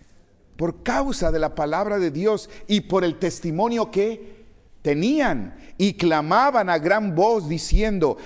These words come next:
"¿Hasta cuándo, Señor santo y verdadero, no juzgas y vengas nuestra sangre en los que moran en la tierra?".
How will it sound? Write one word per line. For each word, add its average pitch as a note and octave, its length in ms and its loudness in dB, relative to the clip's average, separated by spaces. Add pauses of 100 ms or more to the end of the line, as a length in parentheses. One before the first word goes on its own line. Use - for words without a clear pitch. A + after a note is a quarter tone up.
(120)
"¿Hasta E3+ 460 2
cuándo, A#3 560 0
Señor F#3+ 420 2
santo - 380 0
y G3+ 40 0
verdadero, F3 600 2 (160)
no G3 140 4
juzgas C4+ 600 2
y E3+ 60 0
vengas G3+ 360 2
nuestra D#3 360 -2
sangre F#3+ 460 0 (160)
en D#3+ 160 2
los D#3+ 180 2
que D#3 140 4
moran A#3+ 440 2
en A#3+ 120 -2
la A3+ 140 2
tierra?". B3 720 -2